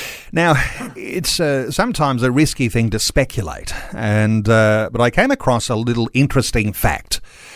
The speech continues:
And given that we've got changes in the world right now, and some people are saying it's going to be a Joe Biden presidency, and, uh, you know, the challenging,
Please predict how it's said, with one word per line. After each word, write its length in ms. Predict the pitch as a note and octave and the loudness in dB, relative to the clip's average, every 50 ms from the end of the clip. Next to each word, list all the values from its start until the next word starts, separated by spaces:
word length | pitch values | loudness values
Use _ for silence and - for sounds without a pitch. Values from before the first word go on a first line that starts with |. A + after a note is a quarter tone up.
| - - - - - - | -20 -20 -20 -20 -14 -8
And 160 | C3+ B2 A#2+ | -4 -4 0
given 320 | A#2+ F3+ A#3 A3 A#3+ D#3 C3 | 2 2 2 4 2 0 0
that 260 | A#2 A#2 - - - - | -2 -2 -4 -6 -12 -8
we've 140 | - A#2+ B2 | -6 -4 -2
got 180 | A2+ B2 B2 - | -2 -2 -4 -2
changes 480 | - - D#3 D#3+ E3+ C#3 A#2+ A#2+ G#2+ | 0 0 2 2 2 2 0 0 0
in 120 | B2 A#2 A2+ | 0 0 0
the 80 | A2+ | 0
world 340 | G#2+ A#2 A#2 A#2 A2+ G#2+ F#2 | 2 4 6 6 6 4 2
right 260 | G2 F#2 F2+ F2+ - | -2 -2 -4 -4 -6
now, 220 | - G2+ G#2 B2 D3 | -6 -4 -2 -2 -2
and 100 | D3 B2+ | -2 0
some 200 | - E3 D#3 C3+ | 0 0 0 2
people 280 | D3 C#3+ B2 C3 A#2 | 0 0 0 0 -2
are 60 | A#2 | -2
saying 440 | A2 - C3+ A#2+ A#2+ B2 B2 A#2+ A#2 | -2 0 0 0 0 0 0 0 -2
it's 120 | A2 G#2 - | -2 -2 0
going 220 | - C3 C3 C3 | 0 0 2 2
to 80 | A#2+ A2 | 0 -2
be 160 | A2+ A2 G#2+ | -2 -2 0
a 120 | G#2 G#2 | -2 -4
Joe 380 | G#2+ G2 G2 C3+ C3+ C#3+ D3 C#3+ | -4 -2 0 2 2 2 2 0
Biden 580 | A2+ F#2+ A2 A2+ A2+ A#2 A2 A2+ G#2+ G#2+ G#2+ | 0 0 -2 -2 -2 -2 -2 -2 -2 -2 -2
presidency, 920 | - - C#3 C#3 C3 A2 B2 G#2+ G#2 G2 - - - F#2+ E2 - - B2+ B2 D#3 | 0 2 4 4 4 4 2 2 2 0 0 -2 -2 -4 -4 -4 -6 -6 -4 0
and, 480 | D3+ A#2 A#2 A#2+ A#2+ A#2+ A#2+ A2 A2+ | 2 4 6 6 6 6 4 2 4
uh, 280 | C#3 A#2+ A2 A2 A2+ A#2 - | 4 4 6 4 4 2 2
you 120 | D3 B2+ | 2 2
know, 180 | A#2+ B2 B2+ B2+ | 4 4 4 2
the 600 | A2+ A2 A#2+ A#2+ A#2+ A#2 A#2+ C3 - E3+ D3 C#3 | 4 2 2 2 4 2 0 -2 -4 -6 -8 -8
challenging, 720 | C3 - - C#3+ D3 D#3+ D#3 C3+ A2 B2 A#2 A#2 A#2+ - | -6 -2 0 0 2 2 0 -2 -2 -4 -6 -6 -8 -10